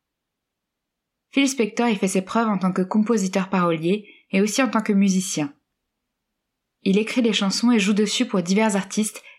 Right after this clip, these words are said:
et les chansons sur lesquelles il travaille deviennent de véritables tubes. En mille neuf cent soixante et un, avec Lester Seal, il crée une maison de disques qu'il appelle Phil Records. Un an plus tard,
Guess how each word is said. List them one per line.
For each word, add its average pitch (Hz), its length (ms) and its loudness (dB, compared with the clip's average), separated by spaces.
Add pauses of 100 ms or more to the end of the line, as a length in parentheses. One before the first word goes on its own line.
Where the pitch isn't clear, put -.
et - 60 -2
les 196 60 2
chansons 254 300 0
sur 294 100 0
lesquelles 202 240 2
il 185 140 2
travaille 185 340 0
deviennent 185 340 2
de 175 80 0
véritables 190 540 0
tubes. 160 240 -2 (1900)
En 208 80 4
mille 233 140 4
neuf 254 160 4
cent 294 100 0
soixante 202 380 -2
et 170 100 2
un, 208 160 0 (400)
avec 175 240 0
Lester 226 320 0
Seal, 190 400 0 (400)
il 214 140 0
crée - 180 0
une 240 120 4
maison 226 200 2
de 214 80 4
disques - 380 -4
qu'il 214 260 0
appelle 240 460 0
Phil 247 400 0 (120)
Records. 160 540 -4 (1040)
Un 226 160 2
an 214 100 2
plus 180 180 -8
tard, 190 380 0